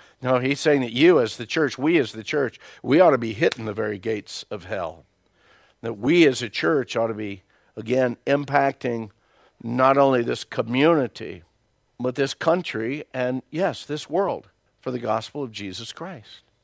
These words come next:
That's why we do mission trips. That's why we do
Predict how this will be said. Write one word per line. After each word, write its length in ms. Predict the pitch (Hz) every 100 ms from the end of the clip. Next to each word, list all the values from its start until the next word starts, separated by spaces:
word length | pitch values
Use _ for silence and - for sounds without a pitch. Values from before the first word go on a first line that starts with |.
| _ _ -
That's 240 | 110 -
why 400 | 120 120 120 117 _ _
we 220 | 127 165
do 460 | 127 120 202 147 -
mission 460 | 92 98 - 90 76
trips. 340 | - 80 -
That's 260 | 110 - -
why 400 | 120 123 123 117 - _
we 400 | - 127 135 131
do 520 | 131 131 113 151 170